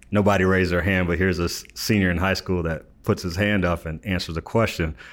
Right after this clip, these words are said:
We get out of the class, and Chris is like, "You can't be showing me up like that." So, like, we,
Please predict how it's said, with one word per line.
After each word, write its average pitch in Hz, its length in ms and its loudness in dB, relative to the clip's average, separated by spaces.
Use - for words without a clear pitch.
We 104 100 4
get 107 120 6
out 113 180 6
of 120 60 6
the 117 60 6
class, 113 580 4
and 92 100 2
Chris 113 200 0
is - 120 -4
like, 92 200 -2
"You 120 60 -4
can't - 260 2
be 120 80 2
showing 123 320 4
me 113 120 4
up 139 200 4
like 90 200 2
that." 87 280 2
So, 131 200 6
like, 127 240 6
we, 156 280 10